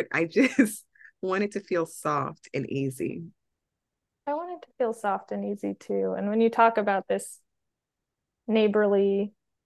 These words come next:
Speaker 2: activation of, like, how are we treating each other like neighbors, it goes back to what you were saying of love being a verb and love being an answer that can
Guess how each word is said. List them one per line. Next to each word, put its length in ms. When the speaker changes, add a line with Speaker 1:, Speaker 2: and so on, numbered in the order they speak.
Speaker 2:
activation 960
of, 140
like, 200
how 220
are 100
we 100
treating 360
each 180
other 180
like 220
neighbors, 380
it 80
goes 180
back 240
to 80
what 120
you 120
were 100
saying 440
of 120
love 380
being 260
a 80
verb 560
and 200
love 260
being 260
an 100
answer 440
that 220
can 300